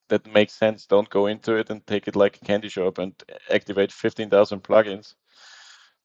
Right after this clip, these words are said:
Uh, a-, and the same goes for G D P R. Don't save data that you do not know you need.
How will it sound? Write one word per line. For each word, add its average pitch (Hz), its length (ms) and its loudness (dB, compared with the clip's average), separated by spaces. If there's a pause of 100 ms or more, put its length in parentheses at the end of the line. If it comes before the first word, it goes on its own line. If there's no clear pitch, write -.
(200)
Uh, 92 220 -16 (320)
a-, 92 420 -10
and 120 180 -6 (100)
the 107 80 -6
same 123 220 4
goes 120 220 8
for 113 120 -4
G - 120 -14
D 110 100 -10
P 110 120 -4
R. 110 220 10
Don't 110 280 2
save 117 340 2
data 110 280 0
that 107 180 0
you 104 140 -10
do 117 240 -12
not 110 320 2
know 104 400 0 (720)
you 110 80 -10
need. 135 240 -4